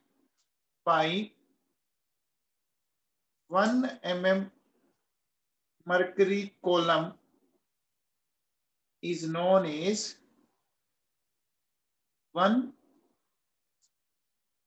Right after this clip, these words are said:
torr, ठीक है ना? तो देखो बेटा, वन एटीएम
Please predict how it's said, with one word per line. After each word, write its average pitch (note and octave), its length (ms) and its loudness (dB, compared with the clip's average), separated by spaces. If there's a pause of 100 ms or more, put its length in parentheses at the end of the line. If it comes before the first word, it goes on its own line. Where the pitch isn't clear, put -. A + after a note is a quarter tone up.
(300)
torr, C#3+ 300 6 (880)
ठीक F#3 140 -10
है G3 60 2
ना? A3 120 6 (1000)
तो F#3 80 2
देखो E3+ 220 -2
बेटा, C#3 240 -8 (1600)
वन A3 200 6
एटीएम A3 460 2